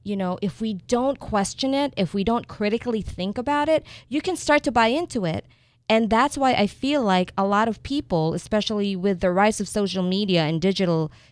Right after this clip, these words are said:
ageism, you know, are more vulnerable to, like, depression, mental health problems, low self-esteem, because you're buying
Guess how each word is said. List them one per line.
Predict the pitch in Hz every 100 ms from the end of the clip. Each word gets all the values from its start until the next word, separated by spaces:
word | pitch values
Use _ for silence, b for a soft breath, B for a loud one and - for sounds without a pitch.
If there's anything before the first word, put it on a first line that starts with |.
| _
ageism, | 175 165 160 156 151 156 165 b b b b _ _ _ _ -
you | 226
know, | 233 214 -
are | 214
more | 208 233 240
vulnerable | 175 196 330 403 233 160 104 113 - -
to, | 247 208 202 -
like, | 196 190 180
depression, | 180 - 208 202 214 196
mental | 185 175
health | 175 202 196
problems, | - 185 190 185 185 190
low | 196
self-esteem, | - 196 - 175 - 240 226 B B 202
because | 240 285 220
you're | 233 233
buying | 220 226 302 294